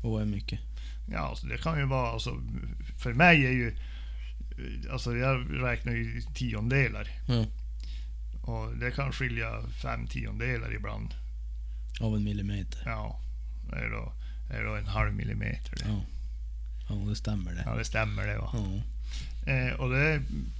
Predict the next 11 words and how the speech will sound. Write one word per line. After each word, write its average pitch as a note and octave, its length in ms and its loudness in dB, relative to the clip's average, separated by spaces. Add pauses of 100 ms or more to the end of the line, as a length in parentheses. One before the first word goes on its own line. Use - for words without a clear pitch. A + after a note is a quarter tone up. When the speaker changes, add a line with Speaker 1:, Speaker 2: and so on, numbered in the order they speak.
(380)
Speaker 2:
Ja, - 300 -4
det C#3+ 60 -2
vet A#2 240 -2
jag. C#3 80 2 (1400)
Sen B2 140 4
kanske E3+ 280 8
inte C#3 200 4
har C3+ 180 6
så C3 180 2
jättestor B2 880 2
inverkan. A2 640 0